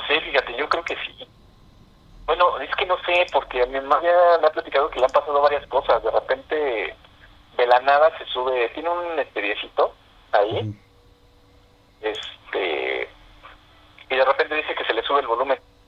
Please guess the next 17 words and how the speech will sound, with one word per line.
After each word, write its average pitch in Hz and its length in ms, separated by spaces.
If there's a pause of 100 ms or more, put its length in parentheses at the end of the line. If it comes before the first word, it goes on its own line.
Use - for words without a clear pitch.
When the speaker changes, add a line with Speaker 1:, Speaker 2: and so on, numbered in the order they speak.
(140)
Speaker 1:
o 120 80
de 117 60
repente, 131 920 (240)
este, 78 880 (240)
se 120 100
caen 120 180
cosas. - 300 (920)
Cosas 156 300 (120)
cuando 117 360
nada 135 220
más 131 180
está 123 260
ella 120 240
sola 127 180
en 110 80
la - 80
casa. 127 260